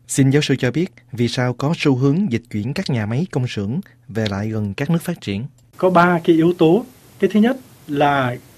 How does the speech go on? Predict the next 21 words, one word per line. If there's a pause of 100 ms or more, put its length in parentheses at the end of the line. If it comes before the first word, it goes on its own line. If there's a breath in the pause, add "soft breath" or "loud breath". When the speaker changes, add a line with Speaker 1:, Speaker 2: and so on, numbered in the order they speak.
(120)
Speaker 2:
trong
cái
giá
thành (200)
nhân
công (440 soft breath)
thì (160)
cái
giá
thành, (140)
ờ,
của (180)
robot
nó
sẽ (240)
d-,
dưới (360 soft breath)
cái
giá
thành
của